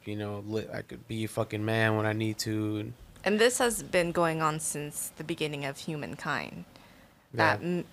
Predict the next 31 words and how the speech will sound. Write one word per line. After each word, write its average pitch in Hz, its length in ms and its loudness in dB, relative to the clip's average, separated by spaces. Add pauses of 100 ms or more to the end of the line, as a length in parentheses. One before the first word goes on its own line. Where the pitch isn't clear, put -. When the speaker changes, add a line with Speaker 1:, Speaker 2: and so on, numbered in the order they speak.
(180)
Speaker 2:
that - 180 4
male 160 440 2
role 147 260 0
has 156 540 -2
developed 160 680 0 (120)
into 170 400 0
what 147 160 -2
it - 100 -6
is - 240 -6
now 85 300 -8 (680)
throughout 147 420 -4 (100)
all 165 180 2
of 160 140 -2
these 156 200 -6
civilization, 151 800 -4
human 180 260 2
civilizations. 147 1080 -4 (400)
Speaker 1:
Yeah. 107 260 0 (1800)
Yeah, 110 300 2
I 110 40 0
don't, 131 200 -6 (1160)
fuck, - 520 -4 (180)
I 131 100 -6
don't 147 220 -4
know 131 320 -6
how 123 120 0
to, 117 280 -4 (1300)
how 123 60 -4
to 120 60 0
describe 110 560 2
that. 101 260 0